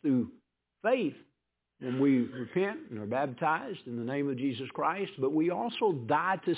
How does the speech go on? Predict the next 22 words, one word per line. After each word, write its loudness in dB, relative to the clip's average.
sin, -4
and 0
we 4
are 4
alive 2
unto 0
righteousness -2
now. -8
And 0
we 4
have -6
to -8
stop -4
sinning, -6
is -4
what -2
he -2
tells 0
us. -18
Look 0
at 2
verse 4